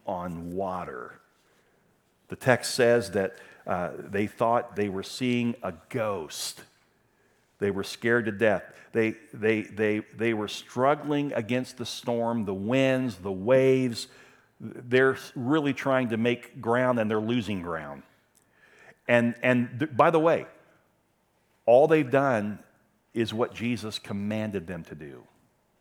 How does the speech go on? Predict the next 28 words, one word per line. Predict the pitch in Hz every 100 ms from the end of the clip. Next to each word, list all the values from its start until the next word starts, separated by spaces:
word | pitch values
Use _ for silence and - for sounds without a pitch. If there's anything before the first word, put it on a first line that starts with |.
| _ _ _ _ _ _ _
He | 104
said, | - 98
"Go | 113
back | 107 107 -
over | 98
to | 95 92
the | 90
other | 82
side. | - 82 71 - _
Get | 107
in | 117
your | 123
boats, | 107 95 95
go | -
back | 90 87
over." | 78 65 - - - _ _ _ _ 110 135 _
Jesus | - 120 127 110 120
sent | 104 - 131 135 -
them | 113 110
into | 113 107 - 104
a | 95
storm. | - - 95 90 69 65 64 _ _ _ _ _ _ _ _ _ _ _ _ _ _ _ _ _ _ _ _
Very | - 135 127
important | 113 101 107 95 82
for | - 82
us | 80 -
to | -
see. | - 73 64